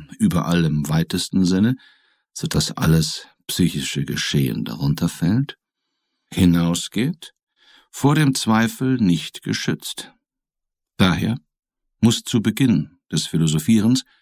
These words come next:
alles über die Vorstellungen hinausgehende Wissen ausdrücklich als bezweifelbar hingestellt werden.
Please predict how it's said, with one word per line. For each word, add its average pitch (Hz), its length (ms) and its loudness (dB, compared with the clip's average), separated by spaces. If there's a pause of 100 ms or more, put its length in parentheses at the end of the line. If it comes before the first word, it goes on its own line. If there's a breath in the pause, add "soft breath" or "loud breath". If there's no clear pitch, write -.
(360)
alles 139 320 0
über 110 160 2
die 101 120 0
Vorstellungen 95 760 0
hinausgehende 78 880 0
Wissen 90 420 -2
ausdrücklich - 760 -4
als - 180 -2
bezweifelbar 87 840 -2
hingestellt - 580 -4
werden. - 360 -6